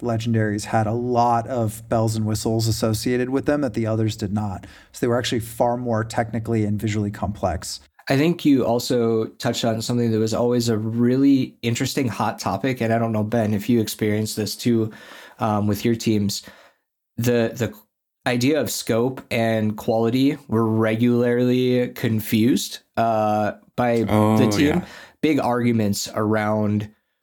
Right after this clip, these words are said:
Speaker 2: whether or not this thing needed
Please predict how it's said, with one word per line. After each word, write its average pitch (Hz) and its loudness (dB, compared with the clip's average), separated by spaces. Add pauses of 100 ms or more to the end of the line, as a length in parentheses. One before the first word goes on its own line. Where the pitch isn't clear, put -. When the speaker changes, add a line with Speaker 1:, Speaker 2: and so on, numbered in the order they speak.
(100)
Speaker 2:
whether 135 2
or 127 0
not 117 -2 (160)
this 123 -2
thing 117 2
needed 117 2